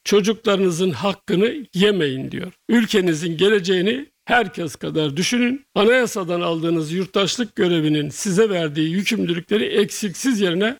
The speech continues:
getirin diyor. Bunun A partisiyle, B partisiyle ilgisi yok. Ülkenin geleceği, bu ülkede yaşayan çocuklarımızın geleceği. El birliğiyle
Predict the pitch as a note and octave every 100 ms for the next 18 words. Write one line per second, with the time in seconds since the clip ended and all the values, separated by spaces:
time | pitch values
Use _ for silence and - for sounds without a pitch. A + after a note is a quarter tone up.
0 | - G#3 - - - - - - _ B3
1 | A#3+ G#3+ - B3+ A#3 E3+ - - - -
2 | D#3+ E3+ A#3 F3+ F3+ - - F#3+ F3 D#3
3 | - D#3 - _ _ B3+ G#3+ G#3 E3+ D#3
4 | D3+ D#3 D3+ A#3 B3 - - G#3+ D#3 F3+
5 | E3 D3+ F#3 G#3+ - F#3 C#3+ - D3 D3
6 | F3+ D3+ C3+ - F3+ - - A#3+ F#3+ D#3
7 | D3 D3 G3 C4+